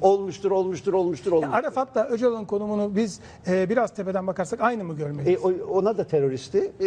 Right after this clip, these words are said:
Speaker 1: Öcalan da terörist. O da insan öldürdü, e, suikastler yaptı. Öcalan da yaptı. Ha, şeylerde şimdi gayet iyi biliyorum, buna tepki göstereceklerdir. Ama gerçekçi olalım.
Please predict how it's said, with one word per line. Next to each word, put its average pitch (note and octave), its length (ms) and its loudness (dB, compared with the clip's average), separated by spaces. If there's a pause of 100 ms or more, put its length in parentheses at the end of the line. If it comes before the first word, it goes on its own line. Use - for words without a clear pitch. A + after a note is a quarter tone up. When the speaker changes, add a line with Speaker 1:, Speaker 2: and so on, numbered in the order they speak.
Speaker 1:
Öcalan G#3 640 0
da B2 80 -4
terörist. G#2+ 440 -6 (540)
O G#3 120 8
da A3+ 80 4
insan E3 340 2
öldürdü, B2+ 600 0 (140)
e, D#3+ 140 -2
suikastler C3 600 0
yaptı. A#2+ 420 -2 (260)
Öcalan D#3+ 460 4
da A#2 60 -4
yaptı. G2 380 -6 (720)
Ha, - 200 -4 (100)
şeylerde E3+ 680 2
şimdi D#3 360 0 (360)
gayet F#3 420 4
iyi C3+ 140 -4
biliyorum, C3+ 400 0
buna D3 300 0
tepki D#3 300 -4
göstereceklerdir. A#2 840 -4 (260)
Ama F3 140 4
gerçekçi C#3 520 -4
olalım. G2 300 -6